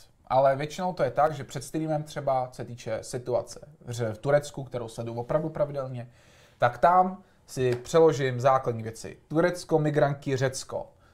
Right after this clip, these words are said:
Turecko, eh, zbraně, Libye. Tady ty hesla. Přeložím si je na překladači do řečtiny a hledám na řeckých serverech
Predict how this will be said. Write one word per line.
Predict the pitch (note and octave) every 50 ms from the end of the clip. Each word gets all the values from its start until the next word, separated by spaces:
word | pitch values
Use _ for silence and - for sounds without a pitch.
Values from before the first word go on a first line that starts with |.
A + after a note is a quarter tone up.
| _ _
Turecko, | - D#3 E3 F#3+ F#3 F3+ F#3 F3+ - - F3+ F3 E3 D#3+ D#3+ - - -
eh, | C3 B2+ B2+ A#2+ A#2+ A#2+ A#2 A#2+
zbraně, | B2 B2 B2+ B2+ D3 D#3 D#3 D#3+ D#3+ D#3 D3+ D3
Libye. | C#3+ C#3+ D3 D#3 C#3+ D3+ C#3 B2 A2 A2 -
Tady | - E3 F3+ F3
ty | F3 F3
hesla. | C#3+ C3 C#3 B2 - - A#2+ A2 G2 - - _ - - _ _ _
Přeložím | - - - G3+ G3+ G#3 G3 F#3 F#3 E3+
si | - -
je | F3+ D#3+
na | D#3+ D#3
překladači | - - D#3 - D3 C3+ C3+ B2 - -
do | G#2 G2+ D3+
řečtiny | D#3 F#3+ F#3 - - - F#3+ F#3 E3+ E3 E3 E3 - -
a | -
hledám | C3 C3 D#3+ D#3+ D3+ D3+ C#3+ D3 C#3+
na | D3 E3
řeckých | E3 D#3 D#3+ D#3+ - - C#3+ C#3 -
serverech | - - C3+ B2 A#2+ - - - - -